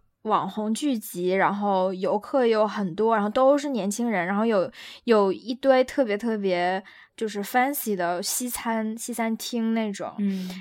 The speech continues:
Speaker 1: 然后，啊，有那种上海的老房子，就是很有格调，然后又是周六，然后人特别多。然后你知道吗？我就看到了几个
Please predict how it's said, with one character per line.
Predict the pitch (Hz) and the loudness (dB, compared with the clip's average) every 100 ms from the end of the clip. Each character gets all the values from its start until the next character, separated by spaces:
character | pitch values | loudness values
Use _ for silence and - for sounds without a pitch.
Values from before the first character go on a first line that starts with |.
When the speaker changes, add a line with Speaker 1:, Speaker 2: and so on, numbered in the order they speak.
| - | -2
Speaker 1:
然 | 196 208 | 2 4
后， | 233 220 202 208 - _ | 4 2 2 0 -6 _
啊， | - 196 190 | -8 -6 -4
有 | 202 | -2
那 | 202 | -2
种 | 214 202 | -2 -4
上 | 220 | -4
海 | 208 202 | -2 -2
的 | 214 | 2
老 | 226 190 | 4 4
房 | - 170 180 | 0 -4 -2
子， | 208 226 | -2 -2
就 | 202 | -2
是 | 208 | -2
很 | 202 202 | -2 0
有 | 233 247 | 4 4
格 | - 208 190 | 2 -2 -2
调， | 196 269 226 180 - - - - | 0 4 6 4 0 -16 -14 2
然 | 226 | 4
后 | 247 240 220 | 8 8 8
又 | 214 269 | 6 2
是 | 247 | 2
周 | 226 240 | 2 2
六， | 254 269 247 180 | 6 6 6 6
然 | 139 208 | 4 2
后 | 220 214 190 - | 4 2 2 0
人 | - 196 202 233 | -2 0 0 0
特 | 269 | 0
别 | 214 | 0
多。 | 196 202 208 226 233 - - - | 0 2 4 2 -2 -20 -20 -10
然 | - 277 | -2 0
后 | 339 | 2
你 | 302 226 | 0 0
知 | 240 | -2
道 | 254 | -2
吗？ | 240 208 | -4 -6
我 | 233 233 | -2 0
就 | 254 | -2
看 | - 330 | -4 -2
到 | 302 285 | 4 4
了 | 254 233 | 4 0
几 | - 196 | -2 -6
个 | - 220 220 220 | 0 2 2 0